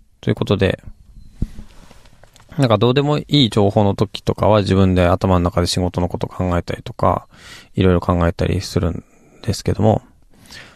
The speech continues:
まあ、それをやめてポッドキャストとかを聞くようになったら、そのポッドキャストの話の中身のことばっかり考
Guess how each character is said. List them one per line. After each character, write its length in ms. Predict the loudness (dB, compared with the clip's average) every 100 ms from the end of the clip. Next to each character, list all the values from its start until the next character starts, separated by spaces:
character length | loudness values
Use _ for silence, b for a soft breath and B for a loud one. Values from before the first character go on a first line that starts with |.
| _
ま 60 | -6
あ、 20 |
そ 160 | -2 0
れ 140 | 2
を 180 | 2 0
や 200 | 0 2
め 140 | 2 0
て 280 | _ -2
ポ 140 | 0 -2
ッ 20 |
ド 120 | -2
キ 80 | -2
ャ 40 | -2
ス 60 |
ト 100 | -2
と 120 | -6
か 220 | -8 -4 -4
を 100 | -4
聞 180 | -10
く 120 | -4 0
よ 80 |
う 20 | 2
に 60 |
な 100 | 0
っ 40 | -2
た 140 | -2
ら、 180 | 0 0
そ 140 | -2
の 60 | -6
ポ 160 | -4
ッ 20 | -4
ド 120 | -2
キ 80 | 0
ャ 60 |
ス 80 | 0
ト 120 | 0 2
の 120 | 0
話 300 | 0 0 0
の 60 |
中 260 | 0 0 -2
身 100 | -2
の 80 | -2
こ 100 | -4
と 100 | -4
ば 140 | -2
っ 80 | -2
か 140 | -2
り 80 | -2
考 200 | -2 -4